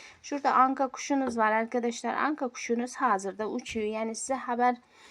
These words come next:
getirecek diyemem arkadaşlar. Yani kendinizi geliştirerek, yani birinden destek görmeden, kendi gücünüzle çabalayarak arkadaşlar bir yerlere çıkmaya çalışıyorsunuz.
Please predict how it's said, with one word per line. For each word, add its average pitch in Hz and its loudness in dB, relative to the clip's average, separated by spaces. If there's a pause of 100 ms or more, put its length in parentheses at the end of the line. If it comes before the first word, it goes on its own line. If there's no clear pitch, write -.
(920)
getirecek 202 2
diyemem 208 4
arkadaşlar. 180 -2
Yani 254 -2
kendinizi 254 -2
geliştirerek, 226 0
yani 214 -2
birinden 233 2
destek 226 -2
görmeden, 196 2
kendi 240 -2
gücünüzle 220 -2
çabalayarak 214 4
arkadaşlar 180 -4
bir 226 0
yerlere 208 2
çıkmaya 190 -6
çalışıyorsunuz. 180 -6